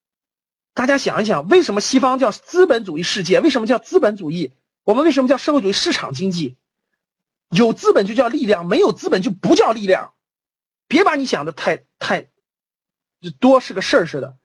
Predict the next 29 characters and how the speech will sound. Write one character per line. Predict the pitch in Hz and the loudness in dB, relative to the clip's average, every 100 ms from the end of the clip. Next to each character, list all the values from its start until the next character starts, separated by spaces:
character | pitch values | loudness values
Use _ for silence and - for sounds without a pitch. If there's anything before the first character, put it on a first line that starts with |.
| _ _ _ _ | _ _ _ _
其 | - 320 | 0 4
实 | |
有 | 302 196 | 4 4
一 | |
天 | 214 302 294 | 2 0 0
你 | |
没 | 202 | 0
有 | 302 202 | 0 0
资 | - | 0
本 | 208 156 | -2 0
了， | 165 | -4
你 | 160 | -8
真 | - 359 392 | -2 2 4
的 | |
就 | 214 | 2
没 | 170 190 | 0 0
有 | 196 | 0
力 | 156 | -2
量。 | 139 127 - _ _ _ _ _ _ _ | -4 -6 -10 _ _ _ _ _ _ _
你 | 208 | -2
想 | - 226 | 0 0
想 | 226 | 0
就 | 165 | -4
知 | 143 | -6
道 | 151 127 | -6 -6
了。 | - _ _ _ _ _ _ _ _ _ _ _ _ _ _ _ _ _ _ _ _ _ _ _ _ _ _ _ _ _ _ _ _ _ _ _ _ _ _ _ | -8 _ _ _ _ _ _ _ _ _ _ _ _ _ _ _ _ _ _ _ _ _ _ _ _ _ _ _ _ _ _ _ _ _ _ _ _ _ _ _
所 | - - 240 | -8 0 0
以 | 190 | 0
说， | 151 156 - | -2 -4 -4